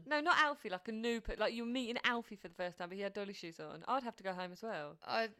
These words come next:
Speaker 2: yeah, it would thro-,
Speaker 1: It's
Speaker 2: it would throw me off.
Speaker 1: <laughs>
Speaker 2: It would certainly do
Speaker 1: I
Speaker 2: that.
Speaker 1: would just not be <laughs>
Speaker 2: I'd just say, "Oh,
Speaker 1: <laughs>
Speaker 2: interesting shoes."
Speaker 1: Did you put your mum's shoes on by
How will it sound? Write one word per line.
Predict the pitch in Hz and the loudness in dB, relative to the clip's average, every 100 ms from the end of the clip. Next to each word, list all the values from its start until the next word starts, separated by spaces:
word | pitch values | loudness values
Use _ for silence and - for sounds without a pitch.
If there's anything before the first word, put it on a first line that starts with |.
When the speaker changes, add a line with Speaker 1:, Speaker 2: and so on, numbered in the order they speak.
| 247 | -14
Speaker 2:
yeah, | 254 247 240 226 226 | -2 4 6 6 6
it | 247 226 | 4 4
would | 294 - | -2 0
thro-, | - 277 | 6 8
Speaker 1:
It's | - | 8
Speaker 2:
it | |
would | 285 254 | 6 2
throw | 302 311 | 8 8
me | 262 214 | 8 2
off. | 185 - 330 294 - - - | 0 6 6 6 -4 -8 -4
Speaker 1:
<laughs> | - | 4
Speaker 2:
It | 262 | 6
would | 440 453 | 6 6
certainly | 294 240 214 202 | 8 8 4 0
do | 208 | 10
Speaker 1:
I | |
Speaker 2:
that. | 392 539 466 | 12 12 12
Speaker 1:
would | |
just | 392 - | 4 4
not | 339 285 | 4 4
be | 330 277 - | 2 0 0
<laughs> | 277 277 - - - | 0 0 -10 -4 8
Speaker 2:
I'd | 339 415 | 10 10
just | 415 - | 4 6
say, | 381 - | 6 8
"Oh, | 659 762 719 523 247 214 208 - 277 294 - - | 10 12 12 12 10 8 6 -2 -8 -6 -8 -8
Speaker 1:
<laughs> | 269 - 247 - - | -10 -6 -8 -8 -2
Speaker 2:
interesting | 587 - 554 415 349 | 0 0 -2 -2 -2
shoes." | - 508 605 480 247 196 190 233 | 8 12 12 12 10 4 0 -4
Speaker 1:
Did | - | -4
you | |
put | 381 | -4
your | 320 | 4
mum's | 359 427 | 4 4
shoes | - 440 453 | 4 6 6
on | 508 | 4
by | 508 | 4